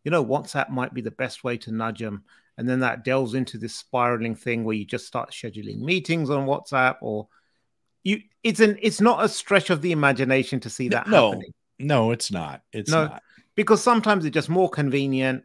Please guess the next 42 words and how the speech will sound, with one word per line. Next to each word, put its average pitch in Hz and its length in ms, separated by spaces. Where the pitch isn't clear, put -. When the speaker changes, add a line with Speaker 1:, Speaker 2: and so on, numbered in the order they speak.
Speaker 1:
You 139 140
know 156 180
they're 139 120
gonna 135 220
be 123 100
more 139 240
responsive 131 520
on 123 100
WhatsApp 117 520
'cause 139 140
they 135 160
just 135 240
reacted 147 400
to 131 80
the 117 100
meme 123 280
you 113 100
just 123 240
sent. 117 280
So 123 100
now 131 200
they're 123 120
gonna 117 200
react 120 440
to 120 120
the, 120 220
now 131 200
they, 123 240
they 123 140
have 135 180
no 131 140
excuse 147 540
of 143 100
saying, 127 360
"I 120 80
didn't 123 320
see 123 400
when 127 180
you 123 80
sent 127 300
me 127 180
that 120 340